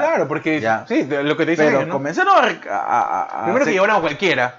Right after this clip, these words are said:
Speaker 2: Claro, o sea, exactamente, o sea,
Speaker 1: Sí.
Speaker 2: quien escuchaban por ahí algo, eh, pasa, se lo llevaban, se lo
Speaker 1: Sí.
Speaker 2: llevaban de aquí, se lo llevaban acá. Quizás sí, de, de, de cien cojudos que agarraron, quizás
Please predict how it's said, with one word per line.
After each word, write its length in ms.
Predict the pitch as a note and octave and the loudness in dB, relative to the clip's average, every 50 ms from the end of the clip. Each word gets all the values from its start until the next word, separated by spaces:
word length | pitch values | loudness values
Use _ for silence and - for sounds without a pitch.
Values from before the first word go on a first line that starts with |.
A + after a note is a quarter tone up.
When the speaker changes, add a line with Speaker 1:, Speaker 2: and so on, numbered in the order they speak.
| - D3+ | -10 -4
Speaker 2:
Claro, 300 | E3 A#3+ - - - - | 0 2 2 2 2 0
o 40 | G3 | -2
sea, 180 | A3+ - A#3 | -4 -4 -4
exactamente, 520 | G#3 G3+ D#4+ E4 E4 C4+ C4+ B3+ G3 D#3+ E3 | -2 0 0 0 0 0 -2 -2 -2 -2 -4
o 40 | D3+ | -2
sea, 300 | D3 G3+ E3+ D#3 C#3+ - | 0 2 2 2 0 -2
Speaker 1:
Sí. 80 | - B2+ A#2 A2 G#2 | -6 -8 -8 -8 -8
Speaker 2:
quien 180 | - F#3+ F#3+ G3 | -8 -6 -2 -2
escuchaban 600 | G3 G3 - F#3 F3+ - C4+ C#4+ D4+ D4 D4+ C#4+ | -2 -2 -2 -8 -4 0 4 4 4 4 4 2
por 160 | A#3+ A3+ A#3 | 0 0 2
ahí 160 | B3 B3 B3 | 2 4 4
algo, 320 | B3+ B3+ C4 B3+ B3+ A#3+ A3 | 2 2 0 -2 -2 -4 -2
eh, 180 | G#3+ G3 F#3 D#3+ | -4 -4 -4 0
pasa, 240 | G3 F#3+ G3 F#3+ F3+ | 2 2 2 2 0
se 120 | D#3 F3 D#3 | -4 -4 -2
lo 180 | D3+ D3 C#3 | -2 -2 -2
llevaban, 480 | B2+ B2 A#2+ G#2+ G2 F2+ F#2 F2 F#2+ - | -2 0 0 0 0 -2 -6 -12 -12 -8
se 80 | C3 | -6
lo 100 | A#2+ B2 | -4 -2
Speaker 1:
Sí. 60 | A#2 A#2+ | -2 0
Speaker 2:
llevaban 300 | C3 D3 F3 G3 G3 F3+ | 0 2 2 2 2 2
de 60 | F3 | 0
aquí, 140 | E3+ G3 G3 | -2 -4 -6
se 80 | F#3 | -6
lo 60 | F#3 | -4
llevaban 260 | F3 E3+ E3+ E3+ D#3 C#3 | -4 -2 -4 -4 -4 -6
acá. 160 | A#2+ - - - _ _ _ _ _ _ _ _ _ _ | -8 -8 -10 -18 _ _ _ _ _ _ _ _ _ _
Quizás 400 | - C3+ - C4 C#4+ G4+ - - | -14 -2 0 2 2 2 0 -2
sí, 240 | C#4 D4 A3+ D#3 | -4 -2 -2 -2
de, 180 | C3 B2 B2 - - _ - | -2 -4 -6 -8 -12 _ -10
de, 260 | A2 A#2+ A#2+ A#2 A2+ | -8 -6 -6 -6 -6
de 120 | A2+ A#2 A2+ | -6 -8 -8
cien 340 | - D#3 E3 G3+ A#3 A3+ G3+ | -4 -2 -2 0 0 -2 -2
cojudos 380 | F3+ E3+ E3+ G3+ G#3+ G3+ G3 | -2 0 0 2 2 0 0
que 100 | G3 E3 | 0 -2
agarraron, 540 | D3+ C#3+ C#3 D3 G#3 B3 C4 C4 A#3+ G#3 E3 | -2 0 2 2 2 2 2 2 -2 -2 -4
quizás 420 | - D3 C3 - G3 F#3+ F#3 F3+ | -8 -12 -8 -6 -8 -8 -8 -12